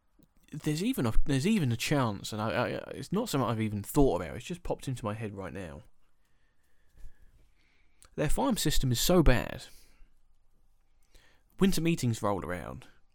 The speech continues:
Is it worth trading Mike Trout? Just to stock up?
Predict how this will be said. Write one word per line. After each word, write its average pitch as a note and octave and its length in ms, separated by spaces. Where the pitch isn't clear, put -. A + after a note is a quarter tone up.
Is D3 140
it F3 80
worth G#3+ 240
trading C#3+ 420
Mike G2+ 220
Trout? - 400
Just E3+ 200
to - 60
stock - 340
up? G2 340